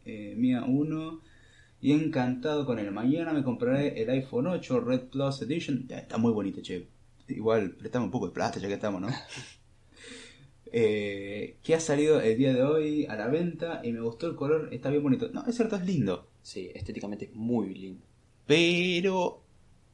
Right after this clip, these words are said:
Speaker 1: tengo como más de ochocientas buenas razones para no comprarlo.
Speaker 2: <laughs> No, pero de por sí Apple siempre se consideró por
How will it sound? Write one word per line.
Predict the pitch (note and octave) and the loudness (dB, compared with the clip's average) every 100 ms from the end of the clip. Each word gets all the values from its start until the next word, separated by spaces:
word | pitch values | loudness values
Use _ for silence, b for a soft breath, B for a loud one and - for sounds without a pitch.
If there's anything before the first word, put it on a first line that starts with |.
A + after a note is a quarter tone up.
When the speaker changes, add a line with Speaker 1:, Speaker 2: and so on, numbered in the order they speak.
| - | 4
Speaker 1:
tengo | C#3 D3 C#3+ C#3 B2 A2+ A2 G#2+ G2+ G2+ G2+ G2 - - - | 6 8 8 10 10 10 10 8 8 6 2 -2 -6 -10 0
como | A2 G#2 G#2 G2+ G2+ | 2 4 4 4 2
más | G#2 B2+ C3+ | 2 2 4
de | A#2+ | 2
ochocientas | A2+ A2 C#3 C3+ A#2+ | 2 2 2 4 2
buenas | B2 B2+ | 2 2
razones | A2 - A#2+ A2+ | 0 0 0 2
para | - G2+ | -2 0
no | A2+ | 0
comprarlo. | A2 G#2+ A2+ G2+ | 2 10 10 10
Speaker 2:
<laughs> | B2+ - A#2+ - C3+ - - C#4 C#4+ A#3+ | 4 0 -6 -4 -8 -8 -12 -10 -6 -2
No, | C3 A2+ | 2 2
pero | G2+ G#2+ | 2 2
de | G#2+ | 2
por | G#2+ | 0
sí | - C3 A2+ | 2 4 4
Apple | G2 - F#2+ | 4 0 -8
siempre | - F#2 - | -6 -10 -10
se | - | -12
consideró | F#2+ F2+ F#2 F#2 F2+ | -10 -6 -4 -4 -6
por | F#2+ | -8